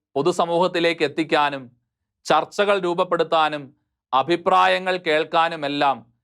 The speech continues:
ക്ലബ് ഹൗസ് ഏറെ ഗുണപ്രദമാണ്. ലോക്ക്ഡൗണിൻ്റെ വിരസതയും കോവിഡ് ക്വാറന്റൈൻ മൂലമുള്ള മാനസിക സമ്മർദ്ദവുമെല്ലാം ഇത്തരം ചർച്ചകളിൽ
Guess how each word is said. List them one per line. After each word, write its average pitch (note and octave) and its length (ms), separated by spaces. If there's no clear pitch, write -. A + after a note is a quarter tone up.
ക്ലബ് D3 300
ഹൗസ് E3+ 400
ഏറെ D#3 260
ഗുണപ്രദമാണ്. B2+ 680
ലോക്ക്ഡൗണിൻ്റെ G3 720
വിരസതയും F3+ 640
കോവിഡ് F#3 420
ക്വാറന്റൈൻ F#3 540
മൂലമുള്ള F3 380
മാനസിക F3 460
സമ്മർദ്ദവുമെല്ലാം D#3 840
ഇത്തരം E3 400
ചർച്ചകളിൽ D3+ 580